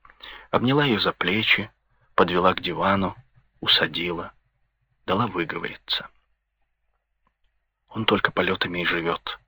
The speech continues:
жаловалась сквозь всхлипывание Лариса. «Для меня у него времени нет,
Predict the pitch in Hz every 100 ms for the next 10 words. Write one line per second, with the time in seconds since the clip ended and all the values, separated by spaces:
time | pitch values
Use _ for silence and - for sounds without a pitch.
0 | _ _ _ - - 92 92 87 92 -
1 | - 85 - - _ - - - 87 92
2 | 87 85 85 82 87 85 - 67 - _
3 | _ - - - - - 113 123 127 120
4 | 113 104 98 98 95 90 80 80 - -